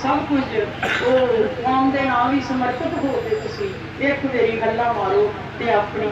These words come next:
ਇਸ ਵੱਡੀ ਪੰਚਾਇਤ ਦੇ ਵਿੱਚ ਆਪਾਂ ਵੱਡਾ ਸੁਨਾਮ ਲੈ ਕੇ ਜਾਈਏ ਕਿ ਅਸੀਂ ਸਾਂਝੀਵਾਲਤਾ ਦੇ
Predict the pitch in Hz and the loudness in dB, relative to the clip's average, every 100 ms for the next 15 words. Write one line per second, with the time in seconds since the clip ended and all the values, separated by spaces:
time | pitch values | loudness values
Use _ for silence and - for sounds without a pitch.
0 | 185 208 214 214 - 208 214 214 269 262 | 2 4 4 4 0 -4 -2 -4 -4 -2
1 | 220 202 196 196 202 196 185 208 190 - | 0 2 0 2 2 2 0 0 -2 -2
2 | 190 190 - - - 233 240 247 320 294 | -4 -4 -8 -12 -4 0 4 4 6 4
3 | 285 294 269 233 254 247 233 220 240 233 | 6 6 4 4 0 2 4 4 2 0
4 | 220 226 226 - 254 247 240 285 294 294 | 0 0 0 -2 -4 -2 2 4 6 4
5 | 240 202 208 196 196 - | 4 2 2 0 -2 -2